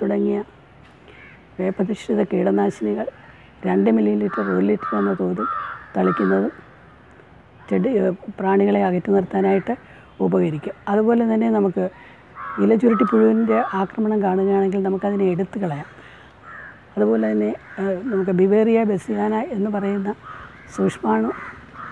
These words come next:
കിടന്ന കീടനാശിനി നമുക്ക് തളിച്ചു കൊടുക്കാം. അതുപോലെ തന്നെ നീരൂറ്റി കുടിക്കുന്ന പ്രാണിയെ നിയന്ത്രിക്കാനായിട്ട് നമുക്ക് Verticillium licani എന്ന സൂക്ഷ്മാണു കീടനാശിനി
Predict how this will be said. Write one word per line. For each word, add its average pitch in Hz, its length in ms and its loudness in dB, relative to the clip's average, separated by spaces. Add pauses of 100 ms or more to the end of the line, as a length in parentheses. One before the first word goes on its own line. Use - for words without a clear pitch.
(420)
കിടന്ന 202 280 4 (1400)
കീടനാശിനി 208 640 2
നമുക്ക് 180 360 4
തളിച്ചു 180 300 2
കൊടുക്കാം. 147 320 -2 (920)
അതുപോലെ 214 520 0
തന്നെ 220 180 0
നീരൂറ്റി 208 480 4
കുടിക്കുന്ന 214 400 0
പ്രാണിയെ 196 460 2
നിയന്ത്രിക്കാനായിട്ട് 190 1040 0 (960)
നമുക്ക് 185 220 -4
Verticillium 208 680 2
licani 208 440 2
എന്ന 196 320 2
സൂക്ഷ്മാണു 196 580 -4
കീടനാശിനി 190 640 -2